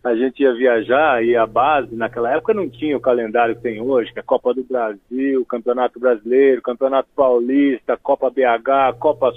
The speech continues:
Sul. Quer dizer, era um calendário bem diferente. A gente basicamente jogava o Campeonato Paulista e passava o restante do ano fazendo amistosos, esperando a Taça São Paulo, né? Não tinha outras coisas. Depois começou no finalzinho a Taça B H.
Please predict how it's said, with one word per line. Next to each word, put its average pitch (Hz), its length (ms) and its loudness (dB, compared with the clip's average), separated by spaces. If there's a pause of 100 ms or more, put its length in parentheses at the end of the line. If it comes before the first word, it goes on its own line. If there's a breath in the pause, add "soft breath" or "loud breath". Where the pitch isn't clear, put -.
Sul. 147 360 2 (460)
Quer 147 140 -2
dizer, 123 200 -2
era 170 140 4
um 180 60 -2
calendário 160 520 2 (140)
bem 160 180 0
diferente. 113 560 -8
A 127 60 -10
gente 165 200 -10
basicamente 151 760 -2
jogava 147 320 0
o - 20 -18
Campeonato 135 480 -4
Paulista 151 580 -2 (880)
e 127 80 -10
passava 147 500 -2
o 139 40 0
restante 156 480 0
do 143 160 -2
ano 139 160 -2
fazendo 139 340 -4
amistosos, 165 560 -2
esperando 175 340 0
a 156 60 0
Taça 160 300 -2
São 147 160 -4
Paulo, 98 360 -4
né? 113 100 -20
Não 110 180 -20
tinha 151 200 -6
outras 127 320 -6
coisas. 120 280 -6 (320)
Depois - 280 -2
começou 170 360 -4
no 156 80 -4
finalzinho 143 540 -4
a 131 40 -4
Taça 131 320 -4
B 139 120 -2
H. 107 260 -4